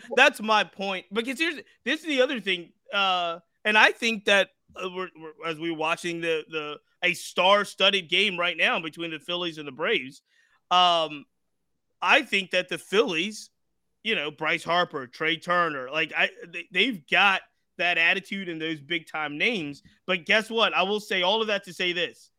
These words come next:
The Astros Phillies last year was the second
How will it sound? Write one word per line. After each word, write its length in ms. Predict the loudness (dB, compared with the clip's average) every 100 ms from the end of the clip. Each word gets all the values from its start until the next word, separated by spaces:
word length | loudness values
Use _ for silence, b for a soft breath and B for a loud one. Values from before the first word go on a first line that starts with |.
| _ _ _ _ _ _ -8
The 140 | 0
Astros 500 | 2 2 0 -2 -2
Phillies 480 | -4 -4 -2 -2 -4
last 320 | -4 -6 -6
year 160 | -8 -6
was 140 | -8 -12
the 120 | -16
second 540 | -6 -4 -2 0 -2